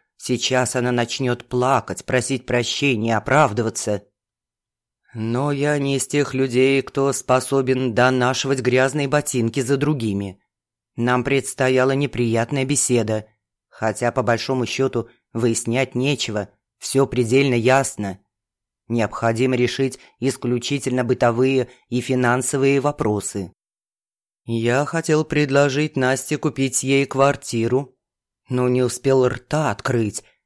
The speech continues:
потому что жена налетела на меня с упрёками. Я выслушал массу комплиментов, мол, я тюфяк. Не эмоционален, не умею делать сюрпризы,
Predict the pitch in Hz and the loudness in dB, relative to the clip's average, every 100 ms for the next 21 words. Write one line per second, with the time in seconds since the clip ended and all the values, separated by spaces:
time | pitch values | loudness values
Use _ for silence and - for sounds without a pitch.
0 | _ 117 113 123 - 131 131 123 120 139 | _ -4 0 0 0 -2 0 2 2 2
1 | 127 127 - 120 139 139 139 131 135 - | 0 0 0 0 2 0 0 0 -2 -4
2 | 135 143 151 - 113 98 95 _ _ _ | -4 2 2 2 0 -4 -8 _ _ _
3 | _ _ 113 113 123 151 139 147 160 143 | _ _ -6 2 4 4 2 -2 -2 0
4 | 165 156 120 123 - 185 180 151 143 143 | 2 2 2 2 2 0 2 0 2 2
5 | 123 104 101 - _ _ _ _ 117 123 | 2 0 -4 -10 _ _ _ _ 0 2
6 | 123 101 - - 120 120 104 147 - 143 | 2 0 -8 -10 -2 0 0 -2 0 0
7 | - - _ _ _ _ _ _ - 127 | 0 -14 _ _ _ _ _ _ -8 -4
8 | 127 131 147 131 127 120 - 123 113 120 | -2 -2 -2 -2 0 0 0 0 2 4
9 | 120 143 147 - _ _ - 135 139 139 | 4 2 -2 -8 _ _ -4 0 2 2
10 | 131 131 160 123 117 123 147 - 135 135 | 2 2 2 0 0 2 0 -2 -2 -4
11 | - 120 120 120 147 | -2 -2 -2 -2 -4